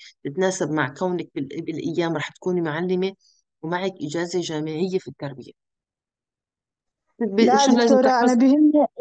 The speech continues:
Speaker 2: بهمني
Speaker 1: مم.
Speaker 2: أنا ال-، ال-، الإرشادات والنصائح اللي بتقدميها أنتِ، يعني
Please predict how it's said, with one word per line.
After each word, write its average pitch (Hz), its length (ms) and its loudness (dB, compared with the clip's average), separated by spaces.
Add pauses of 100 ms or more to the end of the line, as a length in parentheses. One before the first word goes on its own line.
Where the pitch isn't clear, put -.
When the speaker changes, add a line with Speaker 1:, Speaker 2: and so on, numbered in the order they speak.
(960)
Speaker 2:
بهمني 277 440 6
Speaker 1:
مم. 285 60 4
Speaker 2:
أنا 285 280 4
ال-، 254 180 4
ال-، 226 120 4
الإرشادات 254 800 2
والنصائح 285 540 2
اللي 262 120 2
بتقدميها 269 500 4
أنتِ، 302 200 2
يعني 233 640 4